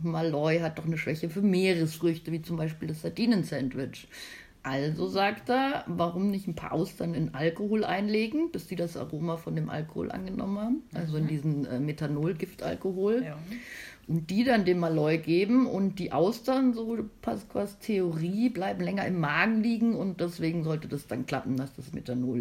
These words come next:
Speaker 1: ihn halt, äh, dazu bringt, sich an den Plan zu halten und endlich zu sterben.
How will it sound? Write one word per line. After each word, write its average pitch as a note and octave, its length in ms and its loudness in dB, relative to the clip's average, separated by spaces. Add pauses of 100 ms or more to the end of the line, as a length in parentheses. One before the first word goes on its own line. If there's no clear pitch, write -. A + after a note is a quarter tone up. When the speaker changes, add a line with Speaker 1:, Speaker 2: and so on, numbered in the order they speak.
Speaker 1:
ihn C3+ 240 -2
halt, B2+ 480 -6
äh, - 200 -12 (1000)
dazu D3+ 280 0
bringt, D#3+ 280 2
sich D#3 200 0
an C#3+ 80 0
den C#3 120 2
Plan C#3 320 0
zu C3+ 140 -6
halten C3 220 -2
und B2+ 120 0
endlich - 320 -6
zu - 80 -12
sterben. - 480 -8